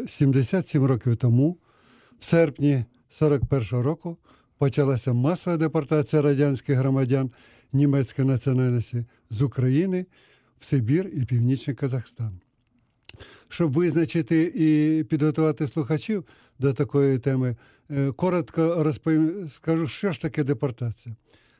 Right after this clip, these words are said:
Депортація — це вислання або насильницьке переселення як засіб кримінального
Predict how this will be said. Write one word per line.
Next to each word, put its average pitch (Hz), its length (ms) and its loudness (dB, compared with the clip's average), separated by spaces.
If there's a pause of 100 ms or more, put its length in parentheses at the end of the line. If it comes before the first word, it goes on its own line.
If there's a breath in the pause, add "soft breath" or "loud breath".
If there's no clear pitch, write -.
(100)
Депортація — 151 720 -2
це 175 160 -4
вислання 135 800 0 (600 soft breath)
або 160 460 0
насильницьке 156 920 -2
переселення 185 800 -4 (360 soft breath)
як 139 280 0
засіб 131 500 -2
кримінального 170 760 -2